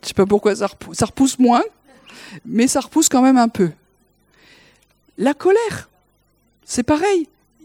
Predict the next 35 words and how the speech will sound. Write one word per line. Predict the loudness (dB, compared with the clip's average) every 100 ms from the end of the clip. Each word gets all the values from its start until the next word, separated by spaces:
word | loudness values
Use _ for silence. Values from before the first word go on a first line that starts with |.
| _ -20 -20 -20 _
Tu, | -16 -12
tu | -6
peux | 0 2
pas | 2 2
aller | 2
te | -2 -4
battre | 0 0 0 -4
contre | -6 -2 -2
la | -2
colère | 0 2 2 0
de | -2
quelqu'un | -2 -2 -2 0 0
dans | 0
l'intercession | -2 -2 -4 -4 -4 -4 0 0 -2 -10 -14
ou |
quand | -2
il | 0
y |
a | 0
quelque | -2 -4
chose | -4 -4
qui | 0 0
agit | 2 0 0
dans | 0
ton | -2
travail. | -6 -4 -2 2 2 0 -6 -10
Si | -8
tu | -2
as | 0
pas | 2
traité | 2 2 2
ça, | 2 2
t'as | 2 2
zéro | 0 0 2 4
autorité. | 4 4 2 4 2 0